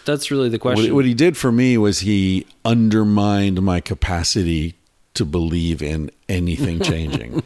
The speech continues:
Speaker 1: <laughs>
Speaker 2: I mean, I bought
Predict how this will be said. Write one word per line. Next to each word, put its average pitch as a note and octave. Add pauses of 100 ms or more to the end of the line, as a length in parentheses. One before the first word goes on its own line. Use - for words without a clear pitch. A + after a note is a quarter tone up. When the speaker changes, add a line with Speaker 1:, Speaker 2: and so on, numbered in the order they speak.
Speaker 1:
<laughs> -
Speaker 2:
I B2+
mean, B2 (260)
I B2
bought A#2